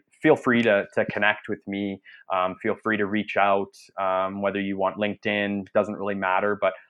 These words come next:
I'm really, really, um, happy to connect with more people, would love to find ways to collaborate, would love to help, um, you know, provide insight where I can. And,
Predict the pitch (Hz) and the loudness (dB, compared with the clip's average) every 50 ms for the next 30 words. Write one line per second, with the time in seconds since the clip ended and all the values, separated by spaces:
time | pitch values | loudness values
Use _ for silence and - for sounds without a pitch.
0 | - - - 98 95 92 95 95 101 107 104 104 104 98 101 101 98 98 98 95 | -8 -4 -2 0 0 -2 -4 -4 0 0 2 2 2 2 2 0 0 0 0 0
1 | 95 95 95 92 92 90 90 90 90 90 90 90 90 - _ _ _ _ - - | 0 2 2 4 4 4 4 2 0 -2 -4 -8 -12 -16 _ _ _ _ 2 4
2 | 113 104 - - 110 104 104 - - - 110 104 - - - 104 - - 107 101 | 4 4 4 2 -2 -2 -2 -4 -2 -2 -2 -2 -2 -4 -8 -10 -6 -4 -4 -4
3 | 95 - _ 156 156 - - 156 151 143 123 110 104 110 107 104 101 - - - | -4 -6 _ -8 -8 -4 0 2 2 4 4 2 2 2 2 2 2 0 -6 -6
4 | - 101 101 101 101 101 98 - - - - - 98 95 95 90 98 95 98 90 | -4 -2 -2 -2 -2 -4 -6 -6 -8 -10 -4 0 2 2 2 2 2 0 -2 -2
5 | 98 92 - 95 92 - - 95 - 101 98 101 101 - _ _ _ _ _ _ | -4 -2 0 0 0 0 -2 -4 0 0 0 0 0 -4 _ _ _ _ _ _
6 | _ - 95 92 92 95 98 95 95 - - 98 95 98 95 92 95 98 95 - | _ -2 -2 0 0 -2 -4 -6 -8 -6 -4 0 2 2 2 2 0 -2 -4 -2
7 | - 95 - - 95 101 98 95 92 92 - - - 117 127 156 170 147 110 98 | -2 -2 -2 -2 -2 0 2 2 2 0 -2 -2 0 0 2 2 0 0 -2 -4
8 | 95 92 | -4 -6